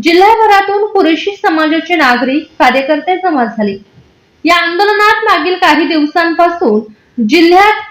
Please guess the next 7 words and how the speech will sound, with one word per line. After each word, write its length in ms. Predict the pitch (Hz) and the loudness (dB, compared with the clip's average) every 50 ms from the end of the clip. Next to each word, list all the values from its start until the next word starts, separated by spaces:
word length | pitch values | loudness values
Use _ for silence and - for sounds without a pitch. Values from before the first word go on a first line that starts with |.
| - - | -4 -2
करण्यात 420 | 311 294 294 294 320 370 392 381 415 | 0 0 2 2 2 2 2 2 0
आलेल्या 380 | 370 339 339 339 330 349 349 349 | 0 0 0 0 0 0 0 0
मांस 440 | 330 320 320 349 381 392 - - | 0 0 0 0 -2 -4 -6 -6
विक्री 320 | 339 339 - - 320 302 311 | -6 -6 -4 -2 0 0 0
बंदी, 580 | 240 233 254 247 240 226 247 262 311 - - _ _ _ _ _ - 233 220 | 2 2 0 2 0 0 -2 -4 -6 -8 -10 _ _ _ _ _ -6 -2 0
जनावरांची 640 | 320 339 349 370 392 403 403 392 381 370 392 381 370 | 0 2 2 2 2 2 2 2 0 -2 -4 -6 -6
कत्तल 460 | - - 247 214 - - 277 269 294 | -2 -2 -4 -2 -2 -2 -2 0 0